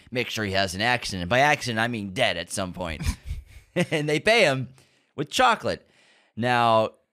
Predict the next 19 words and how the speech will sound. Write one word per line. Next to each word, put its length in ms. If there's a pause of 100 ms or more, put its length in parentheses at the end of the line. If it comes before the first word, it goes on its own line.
(200)
the 60
Chief 260
of 80
Police 500
gets 240
paid 360
handsomely 760
in 80
his 100
chocolate. 560
<laughs> 60 (240)
And 80
eventually, 340
by 160
the 220
end 100
of 60
the 80
film, 420